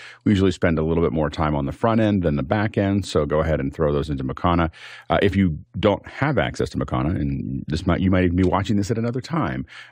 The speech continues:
uh, you can just go to ask office hours dot global. Um, that's ask office hours dot global, or you can use that little Q R code. It'll take you to the same place. But it, but if you wanna just type it in, ask office hours dot global. And let's go ahead and jump into those questions. Mitch, what do we have?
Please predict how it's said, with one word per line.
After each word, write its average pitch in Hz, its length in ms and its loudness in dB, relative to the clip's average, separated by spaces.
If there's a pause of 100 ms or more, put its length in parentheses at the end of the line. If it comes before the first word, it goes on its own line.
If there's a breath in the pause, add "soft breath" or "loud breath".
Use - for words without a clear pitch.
uh, 76 80 2
you 85 120 4
can 87 80 0
just 80 140 -2
go 82 100 4
to 73 120 0
ask 71 240 -2
office - 240 -2
hours 64 240 -2
dot 57 260 -4 (200)
global. 71 520 0 (100)
Um, 65 180 -4
that's 67 180 -4
ask 87 360 0
office 82 360 0
hours 69 260 0
dot 65 200 0
global, 95 360 2
or 76 100 2
you 57 80 -4
can 69 140 -6
use 67 140 -4
that - 120 -4
little - 180 -8
Q - 220 -4
R 58 120 0
code. - 280 -2 (280)
It'll 71 120 -2 (300)
take - 220 -4
you - 80 -4 (680)
to - 80 -2
the - 80 -2
same - 240 -4
place. - 300 -6 (280 loud breath)
But 107 120 4
it, 92 120 0
but 98 180 2
if 92 120 2
you 95 80 2
wanna 90 160 4
just 82 160 -6
type 104 240 0
it 69 80 2
in, 58 300 -2
ask - 300 -4
office - 260 -8
hours 50 200 -10
dot - 140 -14
global. - 300 -14 (520 loud breath)
And 90 200 4
let's 95 140 2
go 107 80 6
ahead 98 120 6
and 90 100 2
jump 101 180 4
into 123 140 6
those 107 160 4
questions. 110 440 0
Mitch, - 200 -2
what 92 80 -2
do 92 60 -2
we 90 80 -2
have? 69 160 -8